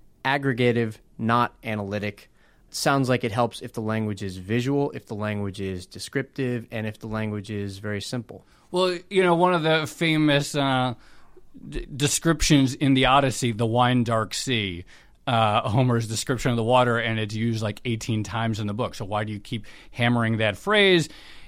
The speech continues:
Speaker 2: And it's sort of, A, it makes it memorable. It conveys this image, association of, like, permanence with the thing itself. It's sort of this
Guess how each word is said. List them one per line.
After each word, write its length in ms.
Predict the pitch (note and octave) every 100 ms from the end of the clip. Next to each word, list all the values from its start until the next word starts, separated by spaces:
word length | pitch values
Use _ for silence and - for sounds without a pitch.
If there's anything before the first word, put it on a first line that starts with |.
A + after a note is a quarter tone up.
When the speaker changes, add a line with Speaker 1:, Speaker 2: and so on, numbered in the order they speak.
| -
Speaker 2:
And 160 | D3 D3
it's 180 | C#3+ -
sort 260 | E3 D3+
of, 140 | C#3 C#3+
A, 240 | C#3 C3+ C3+
it 160 | -
makes 340 | B2 B2 A#2 B2
it 100 | A2+
memorable. 840 | A#2 C3 C3 B2+ A#2+ B2 A#2+ A2+
It 100 | G2
conveys 560 | - A#2+ A2 A#2 B2 A2+
this 160 | G#2+ -
image, 400 | B2 B2 A#2 A2+
association 800 | A2 - - A#2 - A2+ A2+ G#2+
of, 100 | F#2+
like, 140 | G2 - - - _
permanence 880 | - - F#3+ F3+ F3 E3+ D3+ D3+ - - - - -
with 360 | C3 C#3+ E3
the 240 | C#3+ C#3 B2+
thing 400 | - C#3+ C#3 C3+
itself. 760 | - - C#3+ C3+ C3+ B2 - - - _
It's 200 | B2 -
sort 180 | C#3+ B2+
of 80 |
this 140 | A2